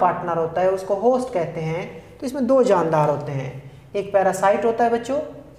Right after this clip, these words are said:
और दूसरा host होता है। आपको idea है इनका, ठीक है। Parasite छोटा partner होता है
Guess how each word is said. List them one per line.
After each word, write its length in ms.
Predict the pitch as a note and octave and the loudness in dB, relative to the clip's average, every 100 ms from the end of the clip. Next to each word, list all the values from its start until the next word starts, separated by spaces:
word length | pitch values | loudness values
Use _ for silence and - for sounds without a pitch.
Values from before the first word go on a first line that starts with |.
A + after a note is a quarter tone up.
| - - - - - - - - | -20 -20 -20 -20 -20 -20 -16 -8
और 60 | |
दूसरा 340 | E3 F3+ G3+ A3 B3+ - - - | -4 -2 2 2 0 -6 -10 -2
host 260 | G3+ F#3 | 0 0
होता 220 | D#3+ - C#3+ | -6 -4 -4
है। 120 | C#3 | -2
आपको 300 | D#3+ G3 - | 0 0 2
idea 360 | G3+ G3 G#3 | 2 2 2
है 200 | G3+ G3 | 4 4
इनका, 420 | E3 D#3 C#3+ C3+ C#3 | 2 -2 -4 -4 -6
ठीक 140 | A3+ | -4
है। 120 | C#4 C4+ - - - - - | -4 -6 -10 -20 -20 -12 0
Parasite 560 | F#3+ G3 G3 G#3+ A3 | 2 4 4 2 2
छोटा 360 | - F3+ F3 G#3+ C4 - - - - - - | -2 -2 2 2 0 -4 -12 -18 -20 -20 0
partner 380 | G3+ G3+ A#3 A#3 | 0 2 2 2
होता 240 | A#3 A#3+ | 2 2
है 500 | B3 C#4+ - - - | 2 0 -4 -12 -18